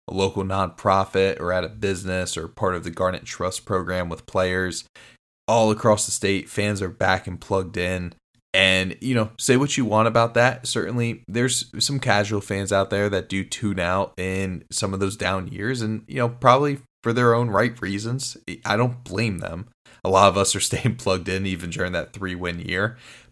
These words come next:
But Gamecock football is back. It really has that feel that we were having in those early two thousand tens there with Clowney and Lattimore. I, we're getting back to that. And Shane has brought that culture back, and culture's such a key word.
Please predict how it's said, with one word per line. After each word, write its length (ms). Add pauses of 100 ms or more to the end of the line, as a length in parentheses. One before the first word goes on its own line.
But 140
Gamecock 440
football 520
is 180 (140)
back. 380 (920)
It 140
really 380
has 280
that 180
feel 460 (120)
that 140
we 160
were 80
having 460
in 100
those 460 (320)
early 320
two 200
thousand 440
tens 420
there 400 (340)
with 160
Clowney 640
and 160
Lattimore. 800
I, 180 (140)
we're 80
getting 340
back 340
to 100
that. 300 (380)
And 100
Shane 300
has 100
brought 360
that 160
culture 420
back, 400
and 140
culture's 420
such 240
a 40
key 280
word. 480